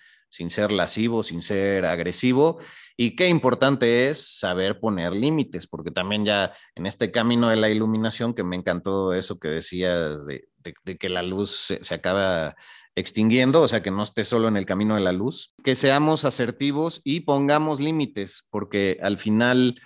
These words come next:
muchas veces por no entrar en conflicto, no ponemos los límites que nos está diciendo nuestro interior, y la otra persona acepte o no el límite, si nosotros, eh, lo necesitamos para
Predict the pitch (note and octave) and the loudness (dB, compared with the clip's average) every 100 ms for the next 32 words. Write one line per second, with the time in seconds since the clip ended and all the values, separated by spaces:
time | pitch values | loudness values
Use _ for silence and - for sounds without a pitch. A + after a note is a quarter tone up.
0 | - B2 C3 C#3+ C3 B2+ C3 - G#2+ G#2 | -2 -2 4 4 4 2 0 -4 -2 0
1 | G#2+ B2 C3+ C3+ C3+ C3+ C3+ B2+ A#2+ B2 | 2 2 2 4 6 4 2 -2 -2 -4
2 | - B2+ A2+ A2+ A#2 A2+ A2+ G2+ F#2 G#2 | -4 -4 -2 -2 0 0 0 -2 -2 -2
3 | G#2+ G#2+ A2 G#2+ - D#2 D2+ D#2 - F#2 | -2 0 -4 -4 -8 -8 -8 -8 -6 -2
4 | F#2+ F#2 F#2+ F#2 F2+ E2+ D#2+ D#2+ E2 E2 | 0 0 -4 -2 -2 -2 -2 -6 -6 -6
5 | E2+ F#2+ A2 A2 A#2 C3 _ _ _ _ | -2 0 2 4 2 -2 _ _ _ _
6 | - G2+ G#2 G#2+ A2+ C3+ A2 G2+ - A2+ | -4 0 2 4 4 2 2 0 0 0
7 | A2+ A2+ - F2+ F2+ A2+ A2 - B2 A#2 | 0 -2 -4 -6 -2 -2 -4 0 2 4
8 | G2 F#2 G2+ G#2 G2 G#2 A2 A2 B2 C3 | 2 0 -2 -2 -2 -2 -2 -4 -4 -6
9 | - F2+ E2 - G#2 A#2 A2 - _ _ | -6 -10 -10 -10 -6 -4 -4 -6 _ _
10 | _ _ _ _ E2+ D#2+ D#2 D#2+ F2+ F2+ | _ _ _ _ -6 -4 -2 -2 -2 -4
11 | G2 - F2+ B2 A2+ A2+ A#2+ C3 - - | -4 -8 -4 -2 2 2 2 -2 -6 -14
12 | _ _ _ - F2 E2+ D#2+ D#2 D2 C#2 | _ _ _ -2 0 0 0 -2 -2 -2
13 | B1 G#1 | -4 -6